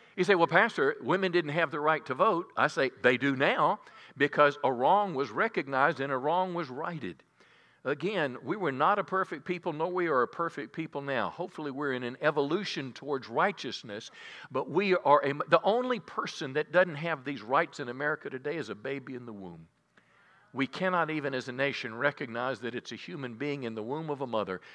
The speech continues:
because if we recognize that right, then that child would have the same protections as any other, and then abortion would go out the window. Um, the Christian, let me, you'll find this a little funny. During the Revolution, a British governor wrote back home, <laughs> uh,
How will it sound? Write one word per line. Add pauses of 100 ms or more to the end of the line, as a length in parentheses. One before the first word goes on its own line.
(140)
because
if
we
recognize
that
right, (260)
then
that
child
would
have
the
same
protections
as
any
other, (220)
and
then
abortion
would
go
out
the
window. (1300)
Um,
the
Christian,
let
me,
you'll
find
this
a
little
funny. (280)
During
the
Revolution,
a
British
governor
wrote
back
home,
<laughs>
uh,